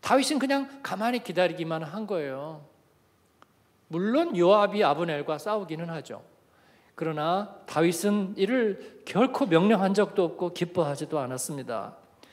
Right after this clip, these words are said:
그의 부하들은 손이 근질근질했겠죠. 예, 그러나 다윗은 어떻게 합니까? 기다리고 또 기다리는 거죠.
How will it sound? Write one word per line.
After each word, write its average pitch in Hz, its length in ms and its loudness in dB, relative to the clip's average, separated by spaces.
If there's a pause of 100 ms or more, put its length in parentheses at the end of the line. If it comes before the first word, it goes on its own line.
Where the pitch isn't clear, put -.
(240)
그의 233 260 6
부하들은 226 480 6
손이 285 240 0
근질근질했겠죠. 226 1200 2 (600)
예, 165 480 -6 (460)
그러나 175 680 0 (920)
다윗은 208 440 0
어떻게 196 300 -2
합니까? 185 560 -4
기다리고 135 580 -2
또 254 200 0
기다리는 165 460 -12
거죠. - 240 -20